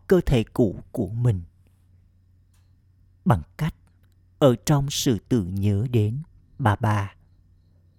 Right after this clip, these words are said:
Tôi, linh hồn này, sẽ trở nên thanh khiết và đến với Bà Ba. Tôi sẽ đạt được của thừa kế của tôi trong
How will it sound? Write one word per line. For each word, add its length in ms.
Tôi, 340
linh 200
hồn 320
này, 280
sẽ 380
trở 180
nên 360
thanh 240
khiết 420
và 260
đến 260
với 440
Bà 180
Ba. 380
Tôi 140
sẽ 200
đạt 260
được 280
của 220
thừa 220
kế 280
của 220
tôi 320
trong 420